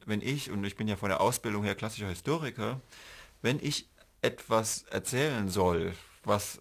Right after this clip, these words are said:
etwa im fünften Jahrhundert nach Christus passiert ist, muss ich sozusagen erstmal ins Archiv einsteigen und da erzählt überhaupt nichts. Da habe ich unverbundene, lückenhafte, schweigende Datenmengen.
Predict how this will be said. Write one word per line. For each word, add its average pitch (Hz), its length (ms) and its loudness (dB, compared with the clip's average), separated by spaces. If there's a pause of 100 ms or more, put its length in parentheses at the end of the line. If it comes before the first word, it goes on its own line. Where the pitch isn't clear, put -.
etwa 98 340 0
im 98 120 0
fünften - 300 -6
Jahrhundert 101 360 0
nach 98 140 0
Christus 113 360 -4
passiert 104 460 -4
ist, - 280 -10
muss 117 220 -2
ich 113 160 -6
sozusagen 110 500 -2
erstmal 110 280 -4
ins 104 120 -6
Archiv 135 520 -6
einsteigen 123 720 -2
und 107 160 -4
da 107 80 4
erzählt 117 420 -2
überhaupt 110 500 0
nichts. 95 440 -4 (160)
Da 107 100 0
habe 113 120 2
ich - 60 -10
unverbundene, 123 840 -2 (580)
lückenhafte, 123 960 4 (400)
schweigende 135 680 6
Datenmengen. 110 840 2